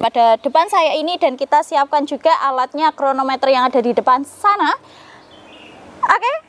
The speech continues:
anginnya, nah, ini sudah diisi sekitar dua ribu lima ratus P S I ya, dan kita gunakan mimis. Eh, mimisnya kita pakai mimis Jawara G R delapan. Kita coba saja langsung untuk pembuktian uji F P S-nya, dan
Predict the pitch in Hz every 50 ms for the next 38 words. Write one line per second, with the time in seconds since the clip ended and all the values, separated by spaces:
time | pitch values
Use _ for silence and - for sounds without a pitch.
0 | _ _ _ _ _ _ _ - 330 349 370 392 392 403 403 415 427 415 415 392
1 | - - 349 370 403 427 440 480 480 403 349 294 294 294 277 285 302 - 349 320
2 | - - 311 - 311 311 311 - 269 240 254 247 262 262 254 262 247 262 247 -
3 | - - - 240 240 254 269 - 294 311 320 302 247 262 - - 285 240 247 -
4 | 269 - 262 277 - 262 233 226 - 262 277 277 277 277 269 269 277 320 - -
5 | - - - - - - - - - - - 277 302 311 311 311 302 302 311 311
6 | 359 - 359 339 339 - 330 370 339 294 320 330 320 277 294 311 320 330 - -
7 | 294 254 240 240 240 240 240 - 247 220 - 254 247 - _ - 226 202 196 -
8 | 277 285 - 277 254 254 247 254 262 240 - 233 214 - 240 233 - 240 233 233
9 | 247 285 - - 392 370 330 381 381 370 359 - 415 427 415 403 - - - -
10 | - - - - - - - - 370 359 294 311 294 _ - 320 330 339 339 330
11 | 330 302 - 311 311 294 - 277 269 - - 240 262 - 233 - 185 214 - -
12 | 208 202 196 - 240 233